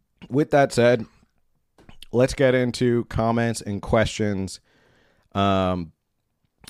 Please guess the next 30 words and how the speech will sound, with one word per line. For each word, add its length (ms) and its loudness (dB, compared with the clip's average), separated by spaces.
whew, 300 4
voice 280 0
is 140 -6
really 200 -4
scratchy 400 -6
today. 260 -14
I 60 -8
don't 100 -4
know 80 -2
what, 240 -4
what 160 -6
happened. 280 -8
Does 160 0
it 80 2
work 200 2
on 100 0
the 60 -2
same 220 -2
state 240 -2
level? 220 0
Can 140 -4
the 80 0
local 240 0
city, 320 -2
county 420 -4
override 540 -2
what 160 -6
the 80 -8
governor 360 -6
orders? 540 -6